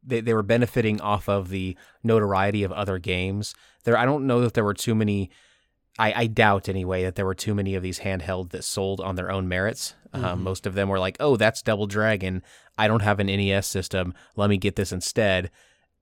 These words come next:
Speaker 1: And then you're disappointed as a
Speaker 2: Mm.
Speaker 1: child. But
Speaker 2: Yeah.
Speaker 1: that's kinda how it worked.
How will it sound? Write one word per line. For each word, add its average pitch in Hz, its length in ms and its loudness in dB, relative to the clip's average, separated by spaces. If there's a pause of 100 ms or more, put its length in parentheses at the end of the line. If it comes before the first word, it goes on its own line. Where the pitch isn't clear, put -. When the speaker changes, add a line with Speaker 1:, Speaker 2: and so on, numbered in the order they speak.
(100)
Speaker 1:
And 101 140 0
then 92 120 2
you're 92 140 0
disappointed 92 680 -8 (180)
as 95 140 -8
a 87 40 -12
Speaker 2:
Mm. 78 40 -14
Speaker 1:
child. - 340 -10
But 104 200 2
Speaker 2:
Yeah. 92 40 -10 (340)
Speaker 1:
that's 117 220 2
kinda 123 180 4
how 104 140 4
it 92 80 -2
worked. 90 260 -10